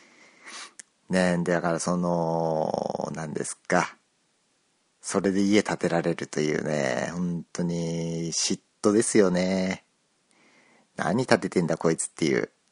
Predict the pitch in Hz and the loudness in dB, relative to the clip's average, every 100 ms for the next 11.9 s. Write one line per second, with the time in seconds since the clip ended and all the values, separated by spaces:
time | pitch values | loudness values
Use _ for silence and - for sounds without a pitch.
0 | _ _ _ _ - - 69 73 73 78 | _ _ _ _ -12 -8 -6 -6 -6 -6
1 | 82 82 82 - 92 87 80 - 87 90 | -2 0 0 0 0 2 2 2 -4 -2
2 | 90 82 - 87 - 98 95 85 98 107 | 0 0 0 -2 0 0 0 0 2 0
3 | - _ _ _ _ _ _ _ _ _ | -4 _ _ _ _ _ _ _ _ _
4 | - 92 85 87 85 - 82 - - _ | -4 0 0 0 -2 2 2 0 -10 _
5 | _ _ _ _ _ - 80 92 101 85 | _ _ _ _ _ -8 -2 2 4 4
6 | - - _ _ _ - _ _ _ _ | 0 -4 _ _ _ -20 _ _ _ _
7 | _ _ _ _ _ _ - 87 87 87 | _ _ _ _ _ _ -6 -2 0 2
8 | 87 87 85 85 85 82 85 85 90 87 | 2 0 0 0 -2 0 -2 -2 -2 -2
9 | 85 82 - 85 82 78 78 78 78 78 | -2 -4 -6 -6 -4 -4 -4 -4 -4 -4
10 | 78 78 - 107 98 90 85 - 104 98 | -6 -6 2 4 4 2 0 0 2 2
11 | 80 - - 82 73 - - - | 0 -4 -6 -2 -2 -4 -4 -2